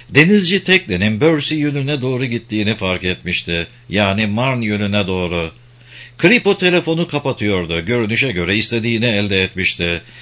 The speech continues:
Geriye sadece Levante'nin gerekli belgeleri hazırlaması kalıyordu. "Bana neden daha önce bundan bahsetmedin?" diye sordu Irvin kitabı işaret ederek. Alsaslı başını kaldırdı. "Kişisel kültür.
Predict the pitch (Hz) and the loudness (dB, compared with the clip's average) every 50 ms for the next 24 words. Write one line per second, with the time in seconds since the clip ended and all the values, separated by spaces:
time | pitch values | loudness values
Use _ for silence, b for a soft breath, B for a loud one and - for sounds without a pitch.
0 | B B - 135 160 175 196 190 190 180 - - 185 180 180 160 175 160 147 147 | B B 0 2 2 4 4 2 2 2 2 2 0 0 0 0 0 0 0 0
1 | 147 156 165 165 151 127 - 80 90 107 110 101 113 120 127 123 120 139 143 117 | 0 0 -2 -2 -2 -4 -4 -2 -2 -2 0 0 -2 -2 -2 -4 -4 -4 -4 -4
2 | 110 110 107 90 101 101 104 110 117 110 95 95 98 107 98 95 95 98 92 - | -2 -4 -2 -2 -4 -2 -2 -2 -2 -2 -2 -2 -4 -4 -4 -4 -4 -2 -2 -2
3 | 101 87 95 87 87 90 87 87 85 85 76 85 82 82 82 - - - - - | -2 -2 -4 -4 -2 -2 -2 -2 -4 -4 -4 -4 -4 -4 -4 -8 -14 -20 -20 -20
4 | - - - - - - - - - - - - - - B B B B B B | -20 -20 -20 -20 -20 -20 -20 -20 -20 -20 -20 -20 -20 -20 B B B B B B
5 | B B - 104 160 202 214 202 208 185 226 226 214 202 196 175 160 135 113 107 | B B 0 2 2 4 4 2 4 4 4 2 4 4 2 2 2 2 2 2
6 | 98 104 98 95 104 98 95 95 95 92 90 95 92 85 - - 104 95 78 87 | 2 0 0 0 -2 0 0 0 -2 0 0 -2 -2 -2 0 -2 -2 -4 -2 -4
7 | 92 82 95 92 90 90 90 90 87 - - 95 90 90 80 92 82 95 95 92 | -4 -4 -4 -4 -2 -2 0 0 0 0 -2 -2 -2 -2 -4 -2 -2 -2 -2 -2
8 | 85 90 95 92 - - 82 98 92 87 92 87 - - 95 90 82 85 87 82 | -2 -4 -6 -6 -6 -6 -4 -4 -4 -2 -2 -2 -2 -2 -2 -2 -4 -4 -4 -4
9 | 90 82 82 85 85 - - - - - - - - - 85 87 82 - - 87 | -4 -4 -4 -4 -6 -8 -14 -20 -20 -20 -20 -20 -16 -10 -8 -8 -6 -6 -8 -6
10 | 87 - - 104 98 90 101 98 - 110 110 113 95 98 92 90 90 87 90 85 | -4 -4 -4 -4 -4 -4 -4 -4 -4 -4 -4 -6 -4 -4 -4 -4 -2 -4 -6 -6
11 | 80 78 87 85 82 - b b b b b b - 107 101 - 113 117 - 143 | -4 -4 -4 -4 -4 -8 b b b b b b -6 -2 0 2 2 2 4 4
12 | 143 151 139 - - 139 127 104 - 120 127 123 | 4 4 2 2 0 0 0 0 -2 -2 -4 -4